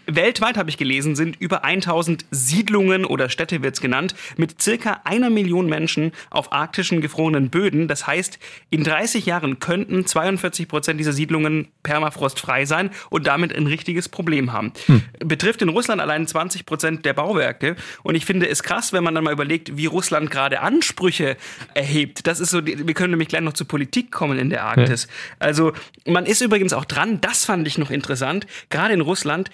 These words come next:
Speaker 1: dass man schon an künstlicher Kühlung für Fundamente und Böden arbeitet.
Speaker 2: Na klar,
Speaker 1: Das,
Speaker 2: ist,
Speaker 1: also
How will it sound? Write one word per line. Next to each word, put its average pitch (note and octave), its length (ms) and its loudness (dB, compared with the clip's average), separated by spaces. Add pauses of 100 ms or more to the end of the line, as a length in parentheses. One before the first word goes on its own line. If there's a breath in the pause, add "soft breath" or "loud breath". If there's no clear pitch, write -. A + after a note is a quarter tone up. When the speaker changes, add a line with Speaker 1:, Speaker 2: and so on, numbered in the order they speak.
(120 loud breath)
Speaker 1:
dass D#3+ 180 0
man D#3+ 160 2
schon E3 120 0
an D3 200 -4
künstlicher F#3 640 2
Kühlung A3+ 500 2
für E3 160 -2
Fundamente E3 680 0
und C#3 260 -2
Böden F#3 440 2
arbeitet. A#2 840 -4 (180)
Speaker 2:
Na B2 100 10
klar, C3+ 220 6
Speaker 1:
Das, D3+ 80 2
Speaker 2:
ist, D3 80 2
Speaker 1:
also C#3 180 0